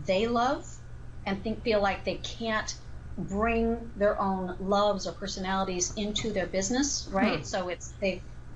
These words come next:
Speaker 1: they make, here's your business life and here's my personal life, and they don't, the two don't come together, right? Um, now, I totally agree that your business and personal life shouldn't be the twenty-four seven thing. I mean,
Speaker 2: Right.
Speaker 1: that's, that's so not what I'm saying.
Speaker 2: Exactly.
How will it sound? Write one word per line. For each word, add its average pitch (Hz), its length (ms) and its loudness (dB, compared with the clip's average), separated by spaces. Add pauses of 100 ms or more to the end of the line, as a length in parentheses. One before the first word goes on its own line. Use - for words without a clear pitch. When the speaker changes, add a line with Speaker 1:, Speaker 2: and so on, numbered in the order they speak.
Speaker 1:
they 185 320 2
make, 196 240 -2 (140)
here's 233 240 0
your 196 100 -4
business 262 340 2
life 240 300 2
and 170 140 -6
here's 233 180 -2
my 190 120 -2
personal 233 420 0
life, 190 260 4
and 196 140 0
they 196 80 2
don't, 233 280 2
the 202 80 0
two 254 220 0
don't 220 180 4
come 185 200 -2
together, 170 300 0 (920)
right? 180 320 2 (800)
Um, 170 540 0 (720)
now, 185 400 -4
I 196 220 2
totally 262 440 -6
agree 175 380 -6
that 165 200 -8
your 170 240 -4 (120)
business 202 360 0
and 170 120 -4
personal 196 280 0
life 156 220 2
shouldn't 170 260 0
be 160 60 -2
the 151 100 -6
twenty-four 151 400 -2
seven - 280 2
thing. - 200 -6
I 127 40 -4
mean, 156 160 2
Speaker 2:
Right. 185 140 4
Speaker 1:
that's, 156 120 -2
that's - 220 -8
so 214 440 4
not 156 220 0
what 156 120 0
I'm 147 140 -2
saying. 208 320 2
Speaker 2:
Exactly. 156 400 2